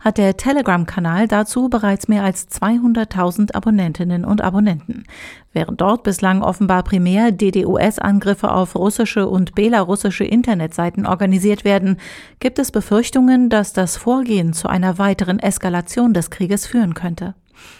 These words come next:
Tim Stevens vom King's College London warnt gegenüber Wired davor, dass es in Bezug auf Cyberangriffe viele Unbekannte gebe. Er zeigt sich besorgt, dass die I-T-Armee den Krieg internationalisiere.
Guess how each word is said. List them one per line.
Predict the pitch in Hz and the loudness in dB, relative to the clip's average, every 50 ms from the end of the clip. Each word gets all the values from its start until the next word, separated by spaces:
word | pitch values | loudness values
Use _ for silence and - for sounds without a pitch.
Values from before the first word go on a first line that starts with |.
| _ _ _ | _ _ _
Tim | - 262 262 254 | 0 2 2 2
Stevens | 254 - - 190 165 - - 185 170 - | 0 0 -2 -2 -2 -2 -2 -4 -6 -6
vom | - - 190 180 175 165 | -4 -2 -2 0 -2 -2
King's | - 233 233 240 - - | 0 0 0 0 0 -2
College | - - 190 180 180 - - | -4 -2 -2 -2 -2 -2 -2
London | - 202 202 214 214 214 208 - - - - - - - _ | 0 2 4 4 6 4 2 0 -2 -8 -18 -20 -20 -6 _
warnt | 190 208 226 254 262 - | 2 2 4 2 2 2
gegenüber | - 214 185 - 185 - 170 190 180 165 160 | 0 0 0 0 -2 -2 0 0 0 0 0
Wired | 160 175 185 202 226 247 247 - - - | 0 0 0 0 0 0 -2 -4 -2 -2
davor, | 254 247 - 262 262 262 269 262 - - - - - - | -2 0 2 2 2 2 0 -2 -4 -12 -20 -20 -8 -2
dass | - 208 202 | 0 0 0
es | 220 208 - | 0 -2 0
in | - 220 214 202 | 2 4 4 4
Bezug | 202 196 - - 269 269 - | 4 2 0 0 -2 0 0
auf | 190 180 - | -2 -2 -2
Cyberangriffe | - - 202 220 262 - - - - 185 180 180 185 - 202 190 | -4 -4 -2 -2 0 0 0 0 0 0 0 0 0 0 0 -2
viele | - - 277 254 226 202 | -2 -2 -2 0 0 0
Unbekannte | 196 226 247 254 196 165 - 185 170 170 - 175 | 2 2 2 2 2 2 0 -2 -4 -4 -6 -4
gebe. | - 190 170 - - - 190 - - _ - - - - - - - _ | -2 -2 -2 0 -2 -2 -4 -4 -8 _ -20 -20 -20 -20 -20 -20 -4 _
Er | 196 208 | -2 0
zeigt | - - 233 240 240 - | 2 2 0 0 0 -4
sich | - 247 - | -8 -6 -4
besorgt, | - 196 160 185 175 180 240 277 - - - - - - | -4 -2 0 2 2 2 2 0 -2 -8 -14 -8 -2 0
dass | 214 202 - | 0 0 0
die | - - | -2 -2
I-T-Armee | - 185 185 - - - 285 - - 185 175 170 170 175 - | 0 0 -2 -2 -4 -4 -2 -2 0 0 0 0 -2 -4 -4
den | - - 175 175 | -2 -2 -2 -2
Krieg | - - - 226 262 285 - - | -4 -2 0 0 0 0 0 -2
internationalisiere. | - 226 208 - 226 208 208 202 - - 226 208 208 202 196 196 190 - 226 233 220 - - - | -2 -2 0 0 0 0 0 0 0 0 2 2 2 2 2 0 0 2 2 2 2 0 -2 -8